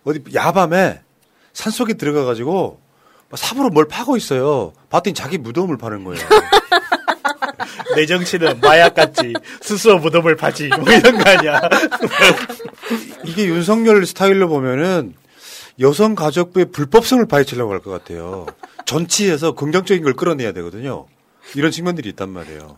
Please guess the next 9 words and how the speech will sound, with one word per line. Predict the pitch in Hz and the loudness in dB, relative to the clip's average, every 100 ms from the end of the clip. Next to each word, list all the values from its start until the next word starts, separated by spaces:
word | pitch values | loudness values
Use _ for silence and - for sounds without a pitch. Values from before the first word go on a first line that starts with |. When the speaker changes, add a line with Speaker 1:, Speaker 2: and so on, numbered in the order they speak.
| 113 | -10
Speaker 2:
이제 | 113 | -8
검찰이 | 107 143 147 131 107 | -4 -4 0 0 0
앞세 | 113 - 120 | -2 -4 -6
가나요? | 110 104 123 - - - - - - - - | -6 -10 -14 -18 -20 -20 -18 -18 -20 -20 -16
<laughs> | 160 - - _ _ - - - | -16 -18 -20 _ _ -20 -20 -8
Speaker 1:
그러니까 | 151 131 165 | -4 0 0
이게 | - | -2
뭐 | 139 139 | 2 4
여성가족부나 | 120 151 175 120 147 156 123 143 143 98 | 4 2 0 0 0 -2 -4 0 2 0